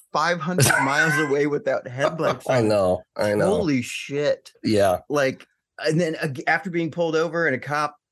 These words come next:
Speaker 1: not being
Speaker 2: Yeah.
Speaker 1: very good at his job,
Speaker 2: <laughs> No.
Speaker 1: um, found again three days later in Arizona at,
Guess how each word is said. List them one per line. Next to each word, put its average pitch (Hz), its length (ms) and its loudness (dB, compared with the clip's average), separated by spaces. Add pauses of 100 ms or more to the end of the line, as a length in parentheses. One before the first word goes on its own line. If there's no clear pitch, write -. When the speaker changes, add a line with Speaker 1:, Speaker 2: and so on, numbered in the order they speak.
(300)
Speaker 1:
not 104 480 -4
being 185 160 2
Speaker 2:
Yeah. 85 80 0
Speaker 1:
very 196 220 -2
good 165 400 -4
at 156 180 0
his 151 100 -6
job, 165 420 -2 (120)
Speaker 2:
<laughs> - 100 -10
No. 87 260 2
Speaker 1:
um, 82 100 -4 (320)
found 170 240 0
again 156 200 0
three 156 200 -6
days 156 240 -2
later 143 220 0
in 127 100 -6
Arizona 139 520 -4
at, 120 280 -2